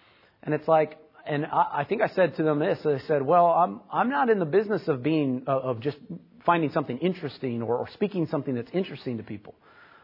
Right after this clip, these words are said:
Working in ministry, I desire to change people's lives. That's what I want to do. I, I, I don't endeavor to just find something that's interesting." And I think how we do that is we communicate what has been discerned by the Holy Spirit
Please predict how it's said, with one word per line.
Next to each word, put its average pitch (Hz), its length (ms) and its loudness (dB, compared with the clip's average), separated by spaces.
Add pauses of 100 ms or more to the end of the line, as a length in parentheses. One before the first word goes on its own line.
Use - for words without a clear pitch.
(520)
Working 202 320 2
in 156 140 2
ministry, 151 500 -2
I 175 80 0
desire 190 360 4
to 143 100 -10
change 175 380 -2
people's 131 340 -8
lives. 113 420 -8 (520)
That's 196 200 -4
what 202 120 2
I 170 120 8
want 135 260 -4
to 95 80 -12
do. 101 60 -10
I, 160 180 -2
I, 160 280 0
I - 20 0
don't 160 380 -2
endeavor 165 440 2
to 151 120 -2
just 131 240 -4
find 143 240 0
something 123 300 -2
that's 107 260 -10
interesting." 143 600 -4 (480)
And 165 140 2
I 156 100 2
think 254 260 -2
how 202 220 2
we 180 160 -2
do 226 240 0
that 139 340 4
is 160 220 0
we 160 160 0
communicate 185 840 -2 (280)
what 165 220 4
has 160 200 -2
been 156 380 0
discerned 190 640 -2
by 160 140 6
the 151 60 2
Holy 147 240 0
Spirit 175 680 2